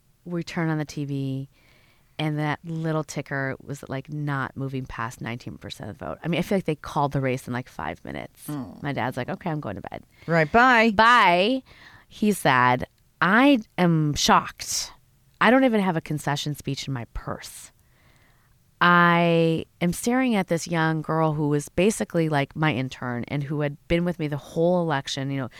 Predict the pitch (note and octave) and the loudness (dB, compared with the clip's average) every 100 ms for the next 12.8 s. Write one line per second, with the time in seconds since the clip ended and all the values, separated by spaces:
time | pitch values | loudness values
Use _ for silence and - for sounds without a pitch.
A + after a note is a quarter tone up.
0 | - - - F3+ D#3+ D#3 D#3+ D#3+ D#3 E3 | -14 -6 -2 -2 0 -2 0 2 2 2
1 | D#3 C#3+ - D#3 E3 D#3+ D#3 D#3 E3+ C#3 | 0 0 2 2 0 2 2 2 -2 -2
2 | D3 C#3+ C#3+ C#3+ C#3 - - - - _ | -4 -4 -4 -4 -6 -8 -18 -20 -20 _
3 | G#3 - F3 G3+ A3 A3+ G#3 - D3+ C#3+ | -6 -2 0 2 2 0 -2 -6 -4 -4
4 | C#3 - D3+ D3+ C3+ C3+ - C3 B2 A#2+ | -2 -2 -2 -2 -2 -4 -4 -4 -2 -2
5 | C#3 - _ _ - G3 F3+ F3 - E3+ | -4 -8 _ _ 0 4 4 2 -2 -2
6 | F3 F3 E3 - - _ - - F#3 - | -2 -2 -4 -6 -20 _ -8 -4 -4 -4
7 | G3 G3 F#3 D#3 D3+ C#3+ C#3+ C3+ D3 C#3+ | -6 -4 -2 -4 -4 -4 -4 -4 -4 -4
8 | C3+ B2 C#3 G3 A3 - E3+ D#3 C#3+ C#3+ | -6 -4 -6 -6 -10 -6 -4 -4 -4 -6
9 | - C#3 C#3 C#3+ C3+ C3 - - C#3 C3 | -4 -4 -4 -6 -6 -6 -8 -10 -8 -8
10 | C3 D3 C3+ C3+ - B2+ C3+ B2 C3 - | -10 -8 -6 -6 -10 -12 -10 -10 -12 -14
11 | C#3+ - D#3 D3 - - - _ _ D3 | -14 -12 -10 -10 -14 -20 -20 _ _ -8
12 | C#3 C3+ C3+ - - - - - | -6 -8 -10 -12 -14 -16 -16 -18